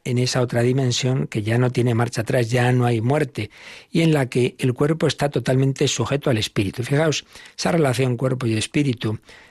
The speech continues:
aquí, pues claro, los dos se influyen mutuamente, para, para bien y para mal.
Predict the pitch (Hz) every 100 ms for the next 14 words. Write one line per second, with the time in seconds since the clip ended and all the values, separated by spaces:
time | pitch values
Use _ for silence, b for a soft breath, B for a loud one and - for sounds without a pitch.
0 | B B 123 123 175 165 175 180 120 -
1 | 165 127 101 101 110 110 151 160 160 143
2 | 123 147 147 139 135 131 120 190 139 113
3 | - 107 98 101 104 101 98 110 131 170
4 | 139 - 101 90 139 190 104